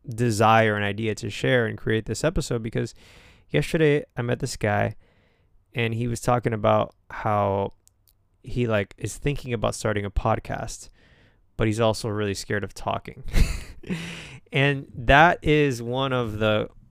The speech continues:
like, gosh, most, one of the biggest things I hear from people that wanna start podcasts. It's like, there's this conflict. And I even called him out on it. I'm like,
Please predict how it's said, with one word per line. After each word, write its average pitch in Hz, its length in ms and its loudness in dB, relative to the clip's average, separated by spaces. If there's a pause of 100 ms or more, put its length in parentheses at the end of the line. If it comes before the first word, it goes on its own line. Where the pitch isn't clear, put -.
(120)
like, 104 460 -2 (120)
gosh, 110 480 0 (380)
most, 120 680 -2 (1900)
one 147 140 4
of 160 40 6
the 147 60 6
biggest 160 320 6
things 156 180 2
I 139 100 4
hear 170 280 4
from 120 180 2
people 110 300 6
that 113 100 -2
wanna 104 160 0
start 104 260 -2
podcasts. - 760 -4
It's - 200 -6
like, - 300 -6 (160)
there's 117 340 2
this 110 140 -2
conflict. - 760 -2
And 120 120 -4
I 131 80 2
even 139 200 0
called 123 220 2
him 117 80 -2
out 151 140 2
on 110 80 2
it. 101 80 0
I'm 101 120 -4
like, 104 260 -6